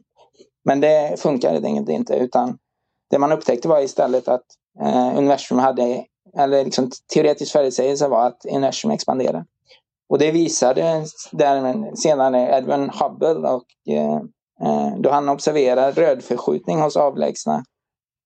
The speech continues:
stjärnor och galaxer. Det vill säga att du får en rödförskjutning om, om du har en expansion av rummet, för då, eh, då sprids eller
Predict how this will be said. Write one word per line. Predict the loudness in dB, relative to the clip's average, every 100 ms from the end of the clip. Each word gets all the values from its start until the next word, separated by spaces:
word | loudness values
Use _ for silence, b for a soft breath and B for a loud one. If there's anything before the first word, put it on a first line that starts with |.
| -2
stjärnor | 0 2 0
och | 2
galaxer. | 2 0 0 0 0
Det | 2
vill | 0
säga | 2 2
att | 0 _ _ _ _ _ -12 -12 _ _ -2
du | -2
får | 2 0
en | 2
rödförskjutning | 2 0 -4 -4 0 0 -2 -2 2
om, | 2 0 -6 -12 _ _ _ -4
om | -2 2
du |
har | 2 4 2 -2 -10 -6
en | -4 -4
expansion | -6 -2 -2 0 0 2
av | 2
rummet, | 0 -2 -4
för | -4 0
då, | 2 2 -2 _ _ _ _ _ _ -4
eh, | 0 2 2 2 0 -2 -2 -2
då | 0
sprids | 0 0 2 0 0 0
eller | 2 2 0 -2